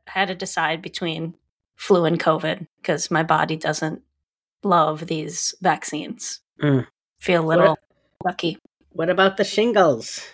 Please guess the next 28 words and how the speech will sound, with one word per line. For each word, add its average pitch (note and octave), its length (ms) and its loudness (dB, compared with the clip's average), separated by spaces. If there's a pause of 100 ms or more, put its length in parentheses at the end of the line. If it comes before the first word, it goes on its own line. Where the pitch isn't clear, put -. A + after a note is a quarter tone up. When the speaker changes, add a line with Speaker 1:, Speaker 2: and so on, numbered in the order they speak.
Speaker 2:
Have E3 140 -6
you D#3 60 0
had D3+ 160 2
that D#3 160 4
one F#3+ 140 6
Speaker 1:
Yeah. F#3+ 240 6
Speaker 2:
yet? E3 80 -4 (600)
Speaker 1:
It's A#3+ 180 -4
a B3+ 40 4
good C#4+ 260 4
old A3+ 220 2
lady G3 300 2
one F#3 320 -2
as D#3+ 180 -6
well, G3 360 4
and F3+ 240 -2
I F#3+ 140 -2
probably G3 640 0
would E3+ 300 -2
qualify D3+ 460 0
for - 160 -10
shingles - 580 -6 (240)
and F#3 160 2
Speaker 2:
<laughs> - 0 -
Speaker 1:
R E3 180 4
S D#3+ 220 -2
V D#3 300 -4
and F3 320 -2